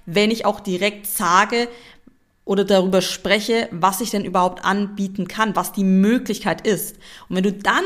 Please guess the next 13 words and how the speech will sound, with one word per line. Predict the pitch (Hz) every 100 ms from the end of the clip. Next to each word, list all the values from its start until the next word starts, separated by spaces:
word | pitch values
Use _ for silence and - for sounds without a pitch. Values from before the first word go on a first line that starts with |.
| 320
im | 277 254
Gespräch | 233 - 240 262 240 - _
<clears throat> | 262 269 311 240
bist, | 339 - - - - -
dann | - 254 311
kannst | 247 247 247
du | 233
ja | 220
auch | 190 247 254
nochmal | 208 208 196 202 185
wirklich | 208 208 196 196 - -
schauen, | - 208 185 214 190
okay, | 180 202 208